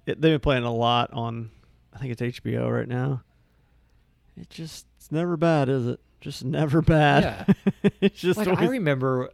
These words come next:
Speaker 2: <laughs> I remember, like, hearing people, uh, say that Man of Steel, like, they, they walked out of the theater because they
Speaker 1: Shut
Speaker 2: just couldn't
Speaker 1: up. Just
Speaker 2: stand it.
Speaker 1: shut up, God,
Speaker 2: I'm
Speaker 1: he
Speaker 2: like,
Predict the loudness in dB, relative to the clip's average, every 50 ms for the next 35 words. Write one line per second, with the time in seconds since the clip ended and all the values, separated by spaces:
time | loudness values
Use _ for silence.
0 | _ _ -20 -8 -4 -2 0 0 -2 -4 -8 -14 -18 -18 -18 -16 -14 -14 -12 -6
1 | -4 -2 -2 -2 0 2 2 4 4 4 2 2 0 -2 -2 -2 -2 -2 -4 -4
2 | -4 -4 -2 0 0 0 0 0 -2 -6 _ _ _ _ _ _ _ _ _ _
3 | _ _ _ _ _ _ _ -6 -4 -2 -2 -2 -4 -6 -8 -12 _ -14 -10 -8
4 | -6 -6 -6 -4 -4 -4 -4 -6 -8 -6 -6 -4 -2 -2 -2 -4 -6 _ -8 -8
5 | -8 -8 -8 -10 -10 -10 -10 -10 -10 -10 -10 -12 -10 -8 -8 -8 -8 -8 -10 -10
6 | -10 -12 -12 -12 -12 -12 -14 -18 -18 _ _ _ _ _ _ _ -12 -10 -6 -2
7 | 0 0 2 2 2 4 6 6 6 4 2 0 -2 -2 -4 -6 -8 -8 -6 -6
8 | -6 -6 -4 -4 -4 -4 -4 -6 -10 -12 -12 -12 -8 -4 -2 -2 2 4 6 6
9 | 8 6 6 4 0